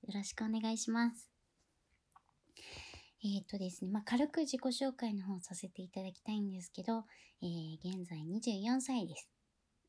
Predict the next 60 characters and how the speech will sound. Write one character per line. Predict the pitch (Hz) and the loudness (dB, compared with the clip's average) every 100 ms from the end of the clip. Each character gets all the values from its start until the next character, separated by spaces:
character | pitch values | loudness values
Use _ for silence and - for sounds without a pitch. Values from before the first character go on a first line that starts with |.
| _ - | _ 8
<clears throat> | 285 254 - - | 10 10 2 -14
百 | - - 226 | -10 0 2
五 | 233 | 2
十 | 226 226 | 0 -2
セ | 220 233 | 0 0
ン | 220 | 0
チ | 208 202 | -2 2
の | 226 233 _ _ _ - | 2 2 _ _ _ -6
B | 196 202 | -6 -2
カ | 226 | -4
ッ | 226 | -4
プ | - 202 | -4 6
で | 233 | 6
す。 | 233 - - _ - - - - _ _ _ 202 | 6 -12 -20 _ -20 -20 -20 -20 _ _ _ -8
え | |
ー、 | 190 180 185 180 185 180 - | -6 -4 -6 -6 -8 -6 6
趣 | |
味 | 294 277 247 | 8 8 8
は、 | 254 277 226 - _ - - - 208 | 6 6 4 0 _ -20 -20 -8 -2
あ | 202 | 0
の | 196 196 196 190 190 - | 0 0 0 -2 -4 -2
ー、 | |
ま | 214 | -2
あ、 | 208 | 4
前 | 269 | 4
回 | 277 247 | 6 2
聞 | - | 4
い | 233 | 2
て | 233 | 2
い | 233 | 0
た | 233 | -2
だ | 233 | -2
い | 233 | -4
た | 240 | -4
方 | 240 - 226 | -6 -2 -2
も | 220 202 - - - - | 0 -4 -8 -16 -16 -16
い | - | -10
ら | 202 | -6
っ | |
し | - | -4
ゃ | |
る | 208 | -6
か | - 208 | -4 -2
な | 208 226 | -2 -2
と | 214 | -4
思 | 190 | -2
う | 190 | -2
ん | |
で | 185 | -2
す | 180 | -6
け | - 180 | -6 -2
ど、 | 202 196 - _ _ - | -2 -2 -10 _ _ -6
ま | 208 185 | -4 -2
あ、 | - _ _ - | -6 _ _ -2
カ | 240 | 2
ラ | 220 | 2
オ | |
ケ | 214 240 | 2 0
で | 185 | 0
す。 | - | -6